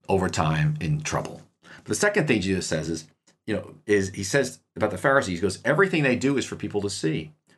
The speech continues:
literally to make theater is what it means in Greek. Everything they do is, like, to make theater. Think of actors or actresses and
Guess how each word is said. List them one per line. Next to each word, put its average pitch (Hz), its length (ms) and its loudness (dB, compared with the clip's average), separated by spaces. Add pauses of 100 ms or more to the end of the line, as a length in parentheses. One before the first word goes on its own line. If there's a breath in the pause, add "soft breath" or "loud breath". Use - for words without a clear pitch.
literally 107 400 2
to 98 160 0
make 95 280 0
theater - 520 0 (300)
is 92 100 -10
what 98 100 0
it 90 60 -4
means 92 200 0
in 80 80 -6
Greek. 80 320 -4 (180 soft breath)
Everything 165 360 2
they 131 100 4
do 120 180 4
is, 98 80 2
like, 90 140 -4
to - 100 -6
make 85 240 -2
theater. - 320 -6
Think 151 180 -2
of - 80 2
actors 95 540 0
or 76 80 0
actresses 92 420 0
and 78 200 -4